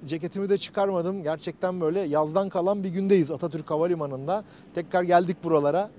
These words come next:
E, Türk havacılığının doğduğu yer buralar. Tekrar fuarla birlikte gördük buraları. Haftaya Teknofest'teyiz. Teknofest'te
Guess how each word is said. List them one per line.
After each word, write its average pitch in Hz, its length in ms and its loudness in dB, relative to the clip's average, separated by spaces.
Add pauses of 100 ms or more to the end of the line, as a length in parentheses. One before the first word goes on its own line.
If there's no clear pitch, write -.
E, 151 60 -8 (720)
Türk - 220 -10
havacılığının 156 680 -2
doğduğu 160 360 4
yer 151 220 8
buralar. 135 380 2 (340)
Tekrar 170 280 -2
fuarla 170 460 2
birlikte 180 520 -2 (260)
gördük 165 360 2
buraları. 139 420 0 (640)
Haftaya 220 380 8
Teknofest'teyiz. 190 880 0 (720)
Teknofest'te 214 720 4